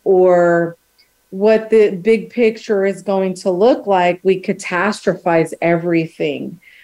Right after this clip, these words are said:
versus us looking at, "Well, what if my mom supports this? Or what if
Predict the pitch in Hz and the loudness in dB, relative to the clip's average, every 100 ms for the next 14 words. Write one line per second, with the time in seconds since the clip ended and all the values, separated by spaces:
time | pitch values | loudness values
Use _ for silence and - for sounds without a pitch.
0 | _ - 208 196 - 196 190 - 185 180 | _ 0 2 2 2 0 0 0 0 0
1 | 185 180 185 185 185 180 175 170 170 _ | 0 0 0 -4 -2 -2 0 -2 -4 _
2 | _ _ 226 226 247 349 339 285 262 233 | _ _ 2 4 4 2 2 0 2 2
3 | 233 226 - 175 _ 196 233 269 - - | 2 0 -2 -6 _ 0 0 0 -10 -2
4 | 156 160 - 190 196 185 185 214 233 - | -2 -2 -2 2 4 4 2 2 0 0
5 | 208 202 196 | 2 2 0